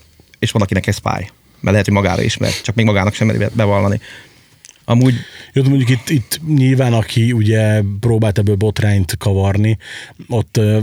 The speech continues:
Speaker 2: talán inkább azért volt ez, nem? Mert ugye az volt a kérdés, hogy mi van akkor, ha valaki komolyan veszi.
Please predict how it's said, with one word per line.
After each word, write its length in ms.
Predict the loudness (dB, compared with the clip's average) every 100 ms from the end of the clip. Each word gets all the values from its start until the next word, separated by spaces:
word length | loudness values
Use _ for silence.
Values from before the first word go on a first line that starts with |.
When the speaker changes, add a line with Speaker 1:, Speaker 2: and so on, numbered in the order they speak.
| -2
Speaker 2:
talán 300 | -2 0 2
inkább 260 | 2 2 0
azért 360 | 2 2 2
volt 260 | 2 0 2
ez, 120 | 2
nem? 160 | 2 2
Mert 180 | 2 2
ugye 120 | 0
az 320 | 0 0 0 2
volt 180 | 2
a 60 | 2
kérdés, 460 | 0 0 0 0 0
hogy 100 | 0
mi 100 | 2
van 140 | 0
akkor, 220 | -2 -2
ha 60 | 0
valaki 260 | 0 -2
komolyan 420 | 0 2 2 2 0
veszi. 320 | -2 -4